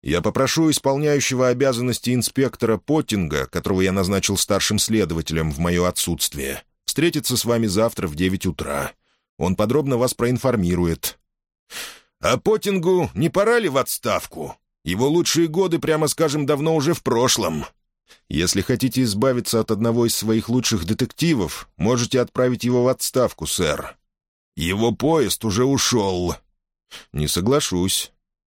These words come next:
«Рыбалка во время расследования убийства? На мой взгляд, это очень плохо. Вы подаёте ужасный пример». «Что ж, есть и плюсы»,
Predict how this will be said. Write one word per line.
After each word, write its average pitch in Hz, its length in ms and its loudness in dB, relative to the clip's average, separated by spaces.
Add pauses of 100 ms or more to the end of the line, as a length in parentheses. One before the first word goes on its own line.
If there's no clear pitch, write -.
(120)
«Рыбалка 160 600 2
во 127 120 2
время 147 240 2
расследования 151 580 2
убийства? 151 840 0 (480)
На 55 140 -4
мой 90 180 0
взгляд, 92 360 2
это 117 180 0
очень 120 300 2
плохо. 101 560 0 (100)
Вы 95 140 0
подаёте 139 480 2
ужасный 135 460 2
пример». 98 640 0 (580)
«Что 85 340 -2
ж, - 220 -4 (300)
есть 131 320 0
и 175 60 0
плюсы», 98 600 0